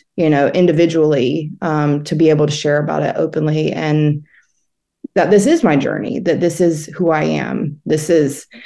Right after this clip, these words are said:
while, yes, I am applying to medical school, I come with a lot of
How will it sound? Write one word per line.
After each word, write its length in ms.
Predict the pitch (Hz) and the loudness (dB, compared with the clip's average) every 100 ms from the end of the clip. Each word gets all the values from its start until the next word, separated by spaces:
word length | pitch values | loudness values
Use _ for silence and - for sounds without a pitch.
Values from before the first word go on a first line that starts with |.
| - - _ - | -20 -20 _ -2
while, 960 | 160 175 175 156 - 175 180 190 196 - 220 277 - - | 2 4 4 0 0 4 4 4 0 2 4 4 0 -2
yes, 460 | 170 175 214 - - | 2 4 4 0 -2
I 140 | 175 | 2
am 120 | 202 202 | 4 2
applying 340 | 196 202 185 | 2 0 2
to 60 | 175 | 0
medical 300 | 160 170 165 | -2 -4 -6
school, 480 | - 180 185 - - | 0 2 2 -2 -6
I 240 | 175 185 | 0 0
come 380 | 185 - 175 170 | 0 0 0 0
with 140 | 170 175 | 0 0
a 80 | |
lot 560 | 165 156 156 156 147 - | 0 0 0 -2 -4 0
of 380 | 156 151 156 | 0 0 -4